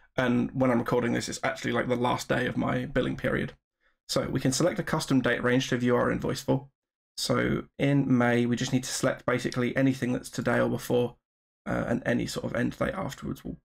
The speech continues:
be okay. Let's do that. So in this period I've selected, we can see our current costs, um, highlighted by the, the dark green bar here. And then it's gonna forecast our costs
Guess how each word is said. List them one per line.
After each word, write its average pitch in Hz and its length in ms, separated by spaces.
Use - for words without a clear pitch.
be - 140
okay. 117 520
Let's - 220
do 120 180
that. 113 340
So - 160
in 151 120
this 156 100
period 123 300
I've - 140
selected, - 480
we 143 80
can 135 160
see 127 420
our 127 140
current 180 320
costs, - 500
um, 123 420
highlighted 127 380
by 123 200
the, 123 240
the - 140
dark 127 240
green 117 180
bar 120 160
here. 123 240
And 131 80
then 135 60
it's - 100
gonna 147 140
forecast 156 640
our 123 80
costs - 540